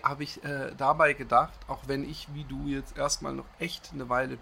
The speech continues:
joggen will und drauf scheiße, was, was, äh, Leute auf Strava denken oder die, die, die ich, äh, die mich überholen, ähm, will ich, äh, auf jeden Fall, wenn, wenn ich wieder fit bin, auch irgendwie so ein bisschen Intervalle mal putzen wieder für die Schnelligkeit.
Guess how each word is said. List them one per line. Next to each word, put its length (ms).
joggen 340
will 180
und 240
drauf 140
scheiße, 400
was, 320
was, 360
äh, 180
Leute 220
auf 100
Strava 340
denken 320
oder 120
die, 120
die, 280
die 220
ich, 240
äh, 60
die 100
mich 240
überholen, 560
ähm, 320
will 200
ich, 400
äh, 360
auf 160
jeden 340
Fall, 400
wenn, 220
wenn 100
ich 140
wieder 140
fit 220
bin, 120
auch 120
irgendwie 300
so 80
ein 60
bisschen 280
Intervalle 520
mal 160
putzen 440
wieder 200
für 160
die 120
Schnelligkeit. 640